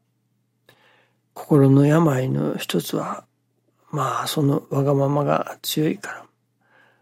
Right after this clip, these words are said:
周りのことを、自分の身の上に起きてくる事柄を受け入れることができないから、やはり自分の殻の中に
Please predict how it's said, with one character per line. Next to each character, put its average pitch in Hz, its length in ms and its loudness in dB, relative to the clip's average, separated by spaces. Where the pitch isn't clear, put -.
周 139 260 6
り 143 60 4
の 240 460 2
こ - 140 -8
と 151 160 -6
を、 - 240 -6
自 143 140 2
分 143 200 6
の 151 100 2
身 147 160 6
の 156 120 8
上 165 240 6
に 165 120 2
起 - 80 -14
き - 20 -20
て 170 120 -4
く 190 120 -2
る 202 140 0
事 - 240 -4
柄 - 240 0
を - 200 -4
受 156 220 2
け 226 80 6
入 214 120 2
れ 214 120 4
る 240 100 -4
こ - 140 -6
と - 100 -6
が 82 140 0
で 87 160 -2
き - 100 -8
な - 160 -4
い - 80 -14
か - 140 -10
ら、 - 140 -20
や 160 100 -4
は 139 60 -4
り 147 100 -6
自 139 240 -4
分 143 240 4
の 151 160 0
殻 156 400 -2
の 240 260 2
中 - 380 -2
に 285 340 2